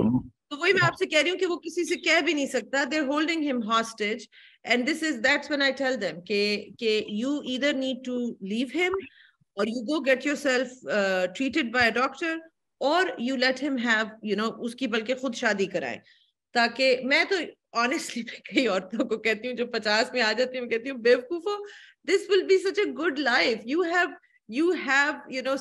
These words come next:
served all the marital duties all your time। Now let him have another wife। तुम एंजॉय करो जिंदगी, तुम अब स्टेटस का एंजॉय करो, तुम्हारे बच्चे भी बड़े हो गए हैं, तुम घूमो फिरो। This will be a very good life।"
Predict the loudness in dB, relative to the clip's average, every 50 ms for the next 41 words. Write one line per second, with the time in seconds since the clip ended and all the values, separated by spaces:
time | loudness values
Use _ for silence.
0 | -4 -2 0 2 4 6 4 4 2 0 -2 -2 0 2 2 2 2 0 -2 -2
1 | 0 0 0 -2 -4 -4 -6 -6 -6 -6 -6 -8 -4 -4 -4 -2 -2 0 0 0
2 | -2 0 -2 -2 -2 0 0 0 0 0 -2 -6 -12 -20 _ _ _ _ -2 2
3 | 4 4 6 6 4 2 0 -6 -10 _ _ 0 0 0 2 0 -2 -2 -2 0
4 | 0 0 0 0 0 0 0 0 0 -2 -2 -2 -4 -4 -4 -6 -8 _ _ -2
5 | -2 -2 -2 -4 -6 -6 -4 0 2 2 2 2 2 -2 -2 -2 -2 -2 -4 -6
6 | -6 -8 -6 -6 -8 -6 -6 -6 -4 -4 -4 -6 -6 -4 0 0 0 0 0 -4
7 | -8 -4 -2 -2 -2 -2 -2 -2 -2 -2 -2 -2 -2 -2 -2 -2 -2 -4 -2 -2
8 | 2 2 2 2 0 -2 -2 -2 -4 -2 -2 -6 -4 -4 -2 -2 0 0 -2 -4
9 | -4 -2 -2 -2 -2 -4 -4 -6 -8 -8 -6 -8 -6 -6 -4 -6 -6 -4 -4 0
10 | 2 2 2 2 -2 -6 -10 -10 -8 -6 -6 -4 -4 -4 -4 -4 0 2 2 2
11 | 2 -2 0 -2 -2 -2 -2 -6 -6 -6 -8